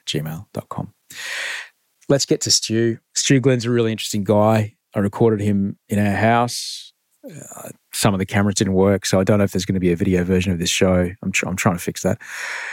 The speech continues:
But it's a really good chat. I really enjoyed speaking with him. It's certainly not a financial advice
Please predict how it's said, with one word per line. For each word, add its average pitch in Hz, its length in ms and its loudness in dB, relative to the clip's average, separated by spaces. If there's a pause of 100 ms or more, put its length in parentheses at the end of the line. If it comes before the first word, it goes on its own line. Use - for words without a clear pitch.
(260)
But 104 240 2 (180)
it's 117 140 4
a 135 60 6
really 135 180 6
good 110 120 0
chat. 110 400 0
I - 40 -6
really 104 260 2
enjoyed 98 300 -2
speaking 95 340 -4
with 95 140 -2
him. 95 380 -4 (540)
It's 98 200 0
certainly 101 560 0
not 101 160 0
a 92 40 -4
financial 98 500 -2
advice 92 600 -2